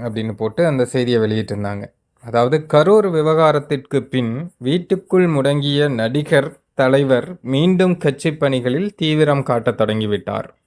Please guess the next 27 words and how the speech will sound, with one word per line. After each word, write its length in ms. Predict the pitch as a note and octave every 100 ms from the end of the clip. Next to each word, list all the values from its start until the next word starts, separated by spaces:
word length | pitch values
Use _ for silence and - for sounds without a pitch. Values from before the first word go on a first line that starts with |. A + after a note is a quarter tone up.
| A#2+
முப்பத்தஞ்சு 680 | C3 C#3+ G#3+ F#3+ G3 F3
நாட்களாக 640 | D3+ C#3+ C#3+ D3+ C#3+ B2+ C3
சோகத்தில் 600 | - B2+ C3+ C#3 C3+ B2
இருந்தார் 380 | A#2+ A#2+ A#2+ A#2
என்று 240 | A2+ A2
கூறப்பட்ட 540 | - A#2 A2+ G#2+ G#2+
நிலையில், 560 | G2+ G#2+ B2+ C#3 D#3 - _ _ _ _
அந்த 260 | C#3 D#3+ A3
நாட்களில் 640 | G3+ F#3 F#3+ F3+ G3 G3
அடுத்து 400 | C3+ C#3 F#3+ G3
வெளியாக 440 | F3+ E3+ F3 E3 E3
உள்ள 380 | D#3 D3+ D#3+
மக்கள் 440 | F#3 C3 C3 G#3 G#3
நாயகன் 520 | G3 F#3+ E3+ F3 D#3+
படத்திற்கான 720 | D#3 D3 F3 D#3+ E3 D#3+ D#3+
டப்பிங் 360 | C#3 C3 F3+ F3+
வேலைகளை 520 | E3 D#3+ D3+ D3+ D3+
முடித்துவிட்டார் 760 | B2+ C#3 D3 E3+ D#3+ E3 E3+ E3
என்ற 220 | C#3+ C#3+
தகவல் 440 | C#3 C3 C#3 C#3
தற்போது 440 | C3 B2+ C3 B2 B2+
கசிந்துள்ளது. 920 | A#2+ A2 C3 B2+ A#2+ A#2 B2 F3 - _
சோகத்தில் 720 | - D3 E3+ G#3 F#3 F#3+ E3+
பேசிய 420 | E3 D3+ D#3+ D3+
டப்பிங் 420 | C3+ C3 C3 D#3 C3+
எப்படி 520 | A#2+ - D3 E3 D#3+
இருக்குமோ 520 | D3+ - D3+ D3